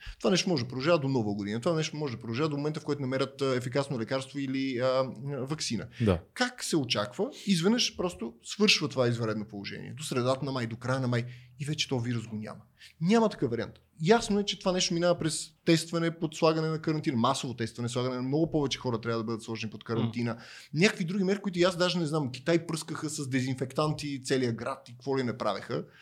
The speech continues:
Speaker 1: Нали, виждаме Германия какво правят и как се справят. Нещо такова трябва да се направи. Ние просто седим, свили сме се и чакаме да отмине.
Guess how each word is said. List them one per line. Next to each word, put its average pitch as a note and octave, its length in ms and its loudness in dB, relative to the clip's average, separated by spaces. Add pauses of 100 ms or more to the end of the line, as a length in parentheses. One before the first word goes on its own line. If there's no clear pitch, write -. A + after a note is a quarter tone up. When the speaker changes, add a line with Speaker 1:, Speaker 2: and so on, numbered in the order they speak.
(200)
Speaker 1:
Нали, C#3+ 100 4
виждаме C#3 280 0
Германия A#2+ 480 0
какво A#2 180 -6
правят A2+ 220 0
и - 40 -14
как G#2+ 160 -4
се - 80 -8
справят. D3 320 2 (420)
Нещо A#3+ 400 6
такова A3+ 260 0
трябва G#3+ 160 6
да G3 40 0
се G3 80 2
направи. E3+ 220 2
Ние A#3 220 4
просто A3+ 260 -4
седим, D#3+ 460 4 (220)
свили D#3+ 400 2
сме G#3 160 4
се C4 240 0 (400)
и - 40 -4
чакаме G3+ 320 2
да F3 60 -2
отмине. D#3+ 320 -4